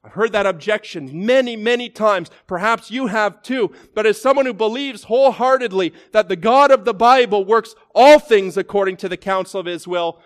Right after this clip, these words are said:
I am greatly encouraged by the example of our brother Daniel. I don't think we could find anyone else in all of the scripture who is more committed to the doctrine of divine sovereignty than Daniel.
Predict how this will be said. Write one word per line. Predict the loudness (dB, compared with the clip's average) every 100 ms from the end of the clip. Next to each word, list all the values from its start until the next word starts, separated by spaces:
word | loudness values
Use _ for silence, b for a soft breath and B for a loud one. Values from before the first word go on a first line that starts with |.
| b
I | -6 -6
am | -6
greatly | -4 -6 -4 -8 -8
encouraged | -12 -12 -6 -6 -6 -8 -6
by | -6
the | -6 -10
example | -12 -10 -10 -8 -10
of | -6
our | -8
brother | -6 -8 -8
Daniel. | -10 -12 -14 -20 _ _ _ _ _ _ _ _ _ _ _ _ _ _ _ _ _ _ _
I | -8
don't | -6
think | -6 -6
we | -8
could | -8
find | -6 -6 -6
anyone | -8 -8 -6 -4 -2
else | -2 -2 -4
in | -8
all | -2 0 -2
of | -4
the | -8
scripture | -6 -6 -6 -10 -10 b
who | -4
is | -4 -2
more | 2 2
committed | 0 -4 -4 -4 -8
to | -10
the | -4
doctrine | 2 2 0 -8
of | -10 -8
divine | -4 -2 0 -2
sovereignty | -4 0 0 -2 -8 -10
than | -12 -8
Daniel. | -4 -4 -4 -6